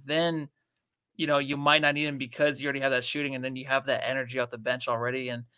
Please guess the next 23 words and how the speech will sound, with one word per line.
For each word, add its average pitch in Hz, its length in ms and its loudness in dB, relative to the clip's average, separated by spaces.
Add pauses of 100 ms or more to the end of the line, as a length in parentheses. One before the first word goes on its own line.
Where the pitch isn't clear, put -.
(180)
Shamit 185 400 6
does 160 260 6
take 151 240 -4
forever 139 460 0
to 120 80 -10
get 135 300 -2
into 127 180 -6
a 113 40 -8
groove. 127 440 -4
So 123 400 2 (480)
maybe 156 320 8
he 180 80 8
can 180 140 2
be 165 120 6
a 170 60 6
starter 156 380 8
for 156 140 -6
the 135 100 -2
Wizards 143 400 -2
or 127 40 -8
something. 110 440 -8 (320)
Who 139 80 -14
knows? 127 260 -2